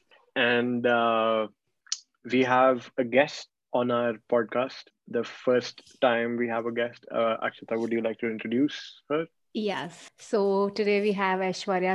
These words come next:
Speaker 2: Sengar, also like to be called Ash.
Speaker 1: In fact, she doesn't like to be called Aishwarya. Don't
Speaker 2: Yeah, she
Speaker 1: call her
Speaker 2: doesn't like to
Speaker 1: Aishwarya.
Speaker 2: be called Aishwarya.
Speaker 1: <laughs>
Speaker 2: Yeah, Ash is the way to go, guys. <laughs>
Speaker 1: Yeah.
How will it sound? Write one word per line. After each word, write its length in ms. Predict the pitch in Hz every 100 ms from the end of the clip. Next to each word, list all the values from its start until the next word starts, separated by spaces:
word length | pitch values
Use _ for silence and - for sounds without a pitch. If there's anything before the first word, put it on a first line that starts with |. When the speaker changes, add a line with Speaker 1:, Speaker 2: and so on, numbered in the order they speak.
| 185
Speaker 2:
Sengar, 520 | 185 185 202 220 247 -
also 480 | 190 196 - 240 208
like 360 | 202 202 190 -
to 100 | 214
be 140 | 202
called 380 | 202 190 180 185 -
Ash. 600 | 190 165 233 - - - - - -
Speaker 1:
In 60 | -
fact, 220 | 233 139
she 100 | 151
doesn't 380 | 127 147 147 165
like 260 | 147 151 175
to 60 |
be 100 | 165
called 280 | 160 139 135
Aishwarya. 320 | 127 - 123 131
Don't 20 | -
Speaker 2:
Yeah, 160 | 202
she 20 | 202
Speaker 1:
call 100 | 277
her 100 | 240
Speaker 2:
doesn't 180 | 262 311
like 220 | 233 233
to 80 | 247
Speaker 1:
Aishwarya. 100 | 240
Speaker 2:
be 60 | 226
called 160 | 208
Aishwarya. 880 | 190 220 - 185 190 165 - 180 -
Speaker 1:
<laughs> 100 | 160
Speaker 2:
Yeah, 60 | 240
Ash 140 | -
is 100 | 214
the 80 | 220
way 160 | 202
to 100 | 190
go, 200 | 180 175
guys. 260 | 175 165 190 208
<laughs> 640 | 254 247 294 - - -
Speaker 1:
Yeah. 300 | 143 123 123